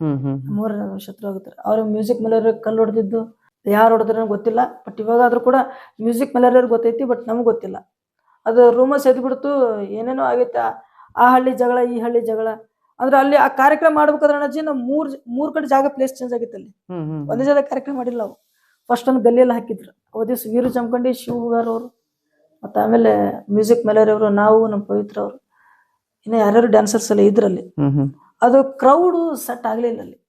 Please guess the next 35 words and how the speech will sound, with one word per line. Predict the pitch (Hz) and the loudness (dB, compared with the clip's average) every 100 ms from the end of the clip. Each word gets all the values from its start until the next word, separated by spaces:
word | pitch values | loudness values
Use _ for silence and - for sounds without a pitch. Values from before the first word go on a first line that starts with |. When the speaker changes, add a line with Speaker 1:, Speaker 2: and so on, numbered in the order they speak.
| - | -6
Speaker 1:
ಹ್ಮ್, | 160 | -4
ಹ್ಮ್, | 151 147 | -2 -2
ಹ್ಮ್. | 139 135 | -4 -2
Speaker 2:
ಅಲ್ಲಿಂದ | 139 294 320 330 | 0 2 0 -2
ತೆಗೆದು | 339 320 359 | -4 -4 -4
just | 240 240 240 - - 202 | -2 -4 -4 -14 -16 -6
ಡೈರೆಕ್ಟ್ | 214 269 269 | -4 -4 -4
ಹೊಲ್ದಾಗ | 254 226 233 254 | -6 -6 -6 -4
ಹಾಕ್ಬಿಟ್ಟಿದ್ರು | 262 214 220 208 185 | -4 -8 -12 -14 -14
ಸ್ಟೇಜ್. | - 196 190 - _ _ _ - | -10 -8 -8 -12 _ _ _ -2
Speaker 1:
ಹಾ, | 147 143 131 | 0 2 2
ಅದು | 131 | 2
ನಿಜ. | 139 135 | 0 0
ಅಂದ್ರೆ | 135 127 165 | 0 2 2
ಮೈಲಾರಣ್ಣ | 139 131 156 160 | 2 4 4 2
ಬರ್ತಾರ | 147 143 151 | 2 2 2
ಅಂದ್ರೆ | 147 156 | 2 0
ಒಂದು | 147 139 | -2 -4
ಕ್ರೌಡ್ | - 131 143 | -2 0 2
ಬೇರೆ, | 135 131 | 2 0
ಅದೊಂಥರ | 123 123 123 123 | -2 -6 -10 -4
Speaker 2:
ಕ್ರೌಡ್, | - 240 - | 0 0 2
ಅದೊಂದು | 233 233 247 | 0 0 -2
ಕ್ರೇಜ್ | 233 247 254 214 196 | -2 4 4 2 -6
ಬೇರೆ. | 196 | -4
Speaker 1:
ಅದೊಂದ್ | 131 143 139 | -2 -2 -4
ಕ್ರೇಜ್ | 135 139 | -4 -4
ಬೇರೆ. | 131 131 | -2 -4
Speaker 2:
ಕ್ರೇಜ್. | 135 | -4
Speaker 1:
ತುಂಬಾ | - 180 | -6 -6
ಜನ | 175 180 | -4 -4
ಬರ್ತಾ | 143 127 151 | -4 -4 -6
ಇರ್ತಾರೆ, | 131 123 - 131 | -6 -6 -2 2
ನೋಡಕ್ | 139 175 | 4 4
ಸಾಲಂಗಿಲ್ಲ. | 196 170 175 170 | 2 2 2 0